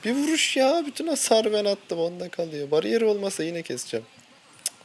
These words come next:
Ufak bir saldırı hızı lazım bana. O şeyden sonraki vuruşları yapamıyorum. Tarayacaksın mı beni cidden? Tamam güzel bunu da aldık.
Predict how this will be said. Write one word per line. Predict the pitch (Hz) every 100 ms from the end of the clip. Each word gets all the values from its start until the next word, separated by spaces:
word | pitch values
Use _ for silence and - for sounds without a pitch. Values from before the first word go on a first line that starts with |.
| - - - - -
Ufak | 139 196 -
bir |
saldırı | 185 - 147 156
hızı | 160 160
lazım | 143 117 113 113
bana. | 113
O | 139 143 - -
şeyden | - 135 143 151
sonraki | - 143 143 143
vuruşları | 143 - 139 135
yapamıyorum. | 131 143 131 104 104 - - - - - - - - -
Tarayacaksın | 120 120 165 180
mı | 117
beni | 113 110
cidden? | 120 - 113 - - - - - - - - - - - - - - - - - - - - - - - - - -
Tamam | 127 120 123 147
güzel | 131 123 120
bunu | 127 120
da |
aldık. | 110 113